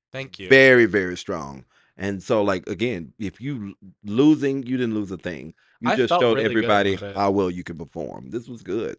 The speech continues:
Speaker 1: Thank you.
Speaker 2: This was amazing.
Speaker 1: That,
Speaker 2: I
Speaker 1: and again, it's just every time you get on a big stage like that, that should, in my mind, that should be, and this was kind of the advice that I was given to Aranya, was this is just your opportunity to perform again.
Speaker 2: Yeah.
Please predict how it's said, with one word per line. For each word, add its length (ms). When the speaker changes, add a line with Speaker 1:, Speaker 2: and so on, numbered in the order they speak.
Speaker 1:
Thank 240
you. 120
Speaker 2:
This 120
was 140
amazing. 640
Speaker 1:
That, 160
Speaker 2:
I 40
Speaker 1:
and 140
again, 360
it's 160
just 200
every 240
time 380
you 160
get 200
on 260
a 80
big 220
stage 300
like 180
that, 220
that 180
should, 380
in 140
my 240
mind, 340
that 220
should 240
be, 160
and 120
this 140
was 120
kind 200
of 120
the 260
advice 380
that 100
I 60
was 180
given 300
to 120
Aranya, 480
was 220
this 360
is 240
just 400
your 320
opportunity 640
to 140
perform 400
again. 420
Speaker 2:
Yeah. 240